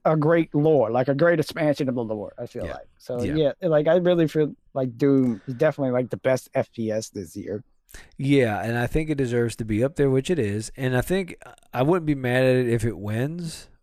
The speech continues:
Speaker 2: Either that or Ghost. And I'm gonna say Ghost because this is the thing about The Last of Us Two. Last of Us Two was great. The story, I thought, was great. The gameplay was great, but also the gameplay,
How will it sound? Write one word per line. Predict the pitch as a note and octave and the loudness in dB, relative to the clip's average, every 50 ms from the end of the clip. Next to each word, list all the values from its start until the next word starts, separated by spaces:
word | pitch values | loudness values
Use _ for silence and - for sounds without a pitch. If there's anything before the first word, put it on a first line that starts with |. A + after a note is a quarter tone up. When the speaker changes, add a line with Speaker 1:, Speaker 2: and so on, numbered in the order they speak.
| _ _ | _ _
Speaker 2:
Either | C#3 B2+ C3+ C#3+ C#3 | 2 4 4 6 6
that | C3 C3+ C#3 | 6 4 4
or | C#3 A#2 | 4 2
Ghost. | F2+ E2+ G#2 F#2+ D2 - - - - - - - - - _ | 0 -2 -6 -6 -6 -8 -12 -16 -16 -16 -16 -18 -18 -14 _
And | A2+ A#2 A#2 | -6 -4 -2
I'm | B2+ F3 | -2 -2
gonna | A3+ G#3+ | 0 0
say | - - F#3+ D3+ | 2 2 2 2
Ghost | B2 A2+ G#2+ A2 A2 B2 C3+ C#3+ D3+ C#3+ - - - - - - - - - - - - - - - - _ _ | 0 -2 -2 0 2 2 2 2 0 -2 -4 -10 -14 -14 -18 -18 -20 -20 -20 -20 -20 -20 -20 -20 -20 -20 _ _
because | D3+ D3 D3 D#3 | 2 4 4 4
this | F3 F#3+ | 4 2
is | F3+ | 2
the | F3+ E3+ | 2 2
thing | C#3 E3 D#3+ D3 C#3+ | 2 2 0 0 0
about | C3 B2 A#2+ A2 A2 A2 - B2+ | 0 0 2 0 0 -2 -6 -6
The | A2+ | -4
Last | G#2+ G#2+ A2 G#2+ G2+ - | -2 0 0 -2 -2 -4
of | G#2 F2+ | -6 -8
Us | F2+ F2 - | -8 -8 -8
Two. | - - - - E3+ - - - - _ _ _ _ _ _ _ _ _ - - | -10 -12 -8 -8 -6 -8 -8 -12 -18 _ _ _ _ _ _ _ _ _ -18 -10
Last | - B2+ C3+ E3 G#3 G#3 - | -4 0 2 2 2 2 -2
of | C3 C4 | -2 -2
Us | G#3+ F3 | -2 -2
Two | - - E3+ E3 D#3 D3 C3+ B2 B2 B2+ - _ _ _ | -2 -2 0 0 2 2 2 0 -2 -4 -10 _ _ _
was | - D3 C3+ B2+ B2 A#2 | -6 -2 0 2 2 0
great. | A2 G#2+ E2 C2+ - - _ _ _ _ _ _ _ | -2 -4 -6 -6 -10 -16 _ _ _ _ _ _ _
The | A2+ - | -8 -6
story, | - - - - B2 B2 C3+ D3 D3+ D#3 D3+ | -6 -6 -2 -2 0 2 2 2 2 2 2
I | C#3 | 0
thought, | B2+ - C3+ B2 A#2+ A#2+ A2+ G#2+ - _ _ _ _ | 2 0 0 2 2 2 0 -2 -4 _ _ _ _
was | - C#3 B2+ | -6 -6 -4
great. | - - D3 C3+ E2+ - - _ _ _ _ _ _ | -2 -2 -4 -4 -4 -8 -14 _ _ _ _ _ _
The | A2+ G#2+ G#2+ | -6 -6 -4
gameplay | G#2 G#2+ A2+ C3 D3 D3+ D#3 D#3 C#3+ | -2 -2 -2 -2 -2 0 2 2 2
was | B2+ B2 A2 | 2 0 -2
great, | G2 - G#2+ G2+ G#2+ B2 C#3+ - - - | -4 -4 -4 -2 -2 -2 -4 -4 -6 -2
but | A#2+ A2+ | 0 2
also | A2 G#2+ A#2+ B2+ - D#3 C#3+ | 2 4 2 2 2 2 0
the | A#2+ A2 G2 | 0 -2 -4
gameplay, | G2+ G#2+ A2 B2+ C#3 D3 E3 F3+ F3+ F#3 F#3+ F#3+ G#3 | -4 -4 -4 -4 -4 -4 -2 -2 0 -2 -2 -6 -10